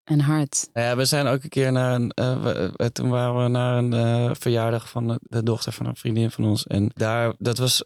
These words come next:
Speaker 2: op de een of andere manier was dat de eerste keer dat er een soort echt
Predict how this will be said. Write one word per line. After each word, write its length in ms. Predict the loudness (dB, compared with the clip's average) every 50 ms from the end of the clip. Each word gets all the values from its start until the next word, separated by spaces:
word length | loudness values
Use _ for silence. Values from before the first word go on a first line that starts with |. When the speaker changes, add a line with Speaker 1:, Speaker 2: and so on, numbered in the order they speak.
| _
Speaker 2:
op 120 | -6 -4 -2
de 120 | 0 0 2
een 100 | 2 0
of 120 | 0 0
andere 180 | 0 2 2 4
manier 240 | 4 4 4 4
was 100 | 2 2
dat 180 | 2 0 0 0
de 80 | -2 -2
eerste 460 | -2 0 0 2 2 2 0 -2 -4
keer 320 | -2 0 2 2 4 2 2
dat 180 | 2 0 2
er 80 | 2 2
een 180 | 2 2 2
soort 240 | 2 2 0 0 0 -2 _ _
echt 280 | -2 -2 -2 -4 -6